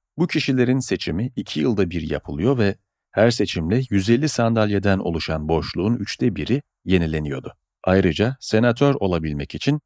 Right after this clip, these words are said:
milletvekilliği gibi ilkokul mezunu olmak yeterli görülmüyor, üniversite diploması şartı aranıyordu. Cumhuriyet Senatosu'nun en büyük görevi ise Millet Meclisi'nden gelen teklifleri tekrar değerlendirip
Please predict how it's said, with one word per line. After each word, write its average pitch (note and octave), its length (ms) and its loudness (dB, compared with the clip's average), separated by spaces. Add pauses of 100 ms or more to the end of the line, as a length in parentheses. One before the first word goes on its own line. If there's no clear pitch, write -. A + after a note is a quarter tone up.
(120)
milletvekilliği A2+ 760 0
gibi E2 340 -2 (120)
ilkokul C3+ 480 0
mezunu G2+ 420 0
olmak D#2+ 380 -2
yeterli D#2 420 -4
görülmüyor, C#2+ 580 -2 (200)
üniversite A2 500 4
diploması D#2+ 600 -4
şartı E2 460 0
aranıyordu. C2+ 540 -6 (240)
Cumhuriyet G#2 440 4
Senatosu'nun F#2+ 920 -2
en C3 240 2
büyük E2 240 -4
görevi C#2 340 -4
ise C3 280 -2 (200)
Millet B2 380 4
Meclisi'nden G2+ 680 2
gelen F2+ 300 0
teklifleri E2+ 580 -4
tekrar D2+ 480 -2
değerlendirip D2 640 -2